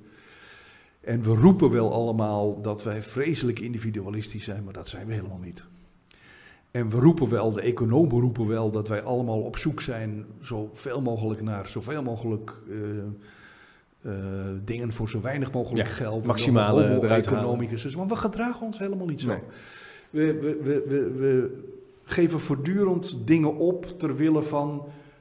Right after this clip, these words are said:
Speaker 1: onze kinderen, ter wille van onze vrienden, ter wille van wat in die economische lo-, logica helemaal niet logisch is.
Speaker 2: Empa-, empathie,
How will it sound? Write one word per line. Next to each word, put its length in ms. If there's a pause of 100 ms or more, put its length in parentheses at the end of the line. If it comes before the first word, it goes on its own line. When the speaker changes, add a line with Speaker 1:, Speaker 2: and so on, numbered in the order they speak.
Speaker 1:
onze 360
kinderen, 480
ter 140
wille 200
van 160
onze 240
vrienden, 680
ter 120
wille 180
van 380
wat 200 (480)
in 120
die 160
economische 600
lo-, 280
logica 600
helemaal 480
niet 180
logisch 460
is. 60
Speaker 2:
Empa-, 400
empathie, 680